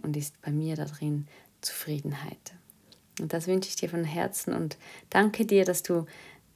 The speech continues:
zugehört hast, dass du dabei warst und dich da, ähm, dazu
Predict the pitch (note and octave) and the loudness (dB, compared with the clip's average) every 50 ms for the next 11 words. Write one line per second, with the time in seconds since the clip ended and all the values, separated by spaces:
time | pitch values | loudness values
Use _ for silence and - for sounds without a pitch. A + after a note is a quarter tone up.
0 | - _ - - - A#3 A3+ A3+ A3 G3+ G3+ F#3+ F#3+ - F3+ E3+ E3+ - - D#3+ | -16 _ -2 2 4 6 6 6 6 6 6 4 4 2 -2 0 0 -2 -2 -2
1 | - - D3+ D#3+ D#3 E3 D#3+ E3 E3+ D#3+ D#3 D#3 D#3 D#3 D#3 D3+ - - - D3+ | -2 0 0 2 2 4 4 4 2 2 2 2 4 2 2 0 -4 -4 -4 -4
2 | D3 D3 - - - - - - - - - _ _ - - D3+ - - - D#3 | -4 -4 -6 -10 -10 -14 -20 -20 -20 -20 -20 _ _ -12 -10 -10 -8 -4 -2 -2
3 | D3+ D3+ D3+ D3+ D3+ - _ _ _ - - - _ _ _ _ _ - - D3+ | 0 0 -2 -2 -4 -8 _ _ _ -20 -20 -20 _ _ _ _ _ -10 -8 -6
4 | D#3+ D#3+ D#3+ D#3 D#3 D#3 D3 D3 - _ _ _ _ _ _ _ _ _ _ _ | -4 -4 -4 -4 -4 -4 -6 -8 -12 _ _ _ _ _ _ _ _ _ _ _
5 | _ - - - F3 F3 - - - F3+ F3 E3+ E3+ E3 D#3+ | _ -10 -4 -4 -4 -2 -2 -2 0 0 0 0 0 -2 -4